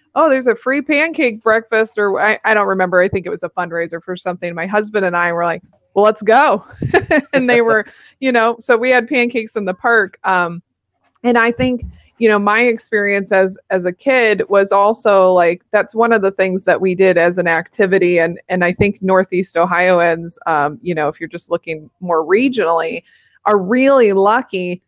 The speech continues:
Speaker 1: to have so many wonderful
Speaker 2: Oh,
Speaker 1: places to
Speaker 2: absolutely.
Speaker 1: explore. So,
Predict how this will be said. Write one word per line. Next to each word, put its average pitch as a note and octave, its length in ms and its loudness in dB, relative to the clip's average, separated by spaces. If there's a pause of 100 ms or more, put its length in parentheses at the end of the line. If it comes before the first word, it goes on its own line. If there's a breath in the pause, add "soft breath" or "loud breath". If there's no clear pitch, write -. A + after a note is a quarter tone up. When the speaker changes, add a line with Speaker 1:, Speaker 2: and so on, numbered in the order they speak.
(140)
Speaker 1:
to A#3 80 -2
have G3+ 340 -2
so A#3 540 2
many G#3 360 -2
wonderful G3+ 440 -2
Speaker 2:
Oh, F3 40 -2
Speaker 1:
places F#3+ 540 -2
to - 60 -14
Speaker 2:
absolutely. G3 240 -6
Speaker 1:
explore. F#3 680 0
So, F#3 520 0